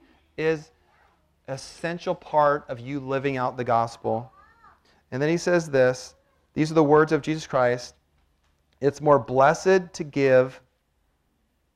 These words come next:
it's more blessed to give than to receive." And there's this,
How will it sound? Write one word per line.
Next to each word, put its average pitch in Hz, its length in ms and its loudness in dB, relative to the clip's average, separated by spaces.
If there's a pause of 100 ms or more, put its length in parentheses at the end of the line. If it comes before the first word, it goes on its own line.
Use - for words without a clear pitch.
(180)
it's - 120 -16
more 147 120 2
blessed 151 380 4
to 160 80 -4
give 135 220 0
than 127 140 -6
to 120 100 -10
receive." 117 640 -6 (2750)
And 147 160 -6
there's 160 120 -6
this, 160 180 -14